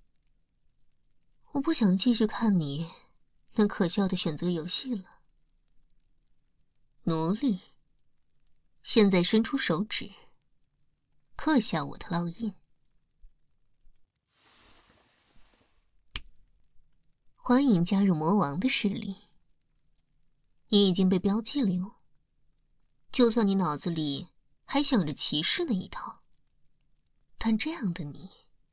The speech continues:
一旦被别人看到身上的魔王标记，就会立刻被逮捕的。没办法，<laughs> 你没有抵挡得住欲望的诱惑。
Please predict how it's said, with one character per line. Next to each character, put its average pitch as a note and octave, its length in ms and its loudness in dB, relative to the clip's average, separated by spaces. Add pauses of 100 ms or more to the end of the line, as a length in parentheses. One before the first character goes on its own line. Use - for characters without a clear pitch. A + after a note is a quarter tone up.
(380)
一 A3+ 160 0
旦 D4 200 -8
被 A3 140 2
别 D#3+ 160 0
人 F3 140 -2
看 G3 200 -4
到 E3+ 80 0
身 A3 240 -4
上 A3+ 160 -4
的 F3+ 80 0
魔 E3 200 -2
王 G#3+ 200 -2
标 F3+ 240 -4
记， F3 300 -12 (1120)
就 G3+ 160 2
会 F3+ 160 0
立 F3 140 2
刻 - 160 -6
被 E3+ 100 -4
逮 D#4+ 240 -6
捕 - 200 -12
的。 - 120 -16 (1800)
没 F#3 160 0
办 F#3 200 -2
法， - 440 -14 (760)
<laughs> - 1500 -16
你 C4 120 4
没 B3 140 4
有 D#4 180 0
抵 - 160 2
挡 F3 220 0
得 C#3 100 -6
住 D3 420 -4 (540)
欲 A#3 100 6
望 F3 320 2
的 D3+ 100 -4
诱 F3+ 180 -2
惑。 - 360 -12